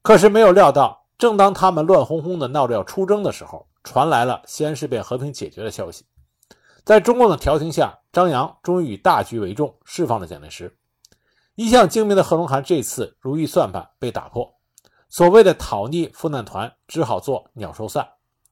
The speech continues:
在以后的日子里，何应钦以窃窜的嫌疑险遭不测，贺龙涵也被蒋介石认为居心叵测，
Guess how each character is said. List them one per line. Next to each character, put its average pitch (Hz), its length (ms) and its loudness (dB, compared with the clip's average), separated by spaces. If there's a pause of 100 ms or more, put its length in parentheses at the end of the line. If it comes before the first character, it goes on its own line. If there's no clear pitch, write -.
(440)
在 240 160 8
以 196 160 2
后 220 120 6
的 220 140 8
日 208 100 4
子 156 80 4
里， 92 280 -8 (100)
何 - 180 -2
应 190 80 0
钦 190 360 0 (500)
以 147 420 -2 (120)
窃 226 320 2
窜 185 240 2
的 107 80 -10
嫌 113 260 -10
疑 95 240 -16 (340)
险 104 300 -6
遭 147 140 2
不 147 100 -10
测， - 260 -14 (680)
贺 - 120 4
龙 254 120 6
涵 160 340 0
也 147 160 -6
被 165 100 2
蒋 143 200 -4
介 101 80 -8
石 107 80 -10
认 139 200 -6
为 87 240 -14
居 - 160 -14
心 160 160 -6
叵 - 200 -16
测， - 280 -8